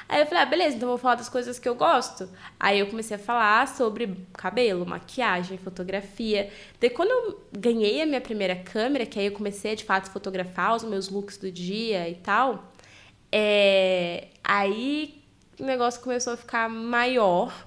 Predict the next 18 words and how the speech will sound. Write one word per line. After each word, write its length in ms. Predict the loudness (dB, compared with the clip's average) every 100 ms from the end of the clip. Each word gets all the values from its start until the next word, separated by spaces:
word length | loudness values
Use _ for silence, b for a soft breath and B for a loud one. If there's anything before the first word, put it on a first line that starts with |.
| -20
porque 320 | -20 -20 -6 -2
eu 220 | 0 0
acho 160 | -2
que 60 | -8
eu 40 |
comecei 260 | -10 -8 -8
a 20 |
aparecer 400 | -6 -6 -6 -6
mais. 600 | -4 -2 -2 -2 -6 -10 B B B B -8
E 60 | -2
aí 140 | -2
as 120 | -2
marcas 280 | -2 -6 -6
começaram 380 | -10 -10 -8 -6
a 100 | -6
entender 400 | -6 -6 -4 -6
que 120 | -4
ali 260 | -4 -4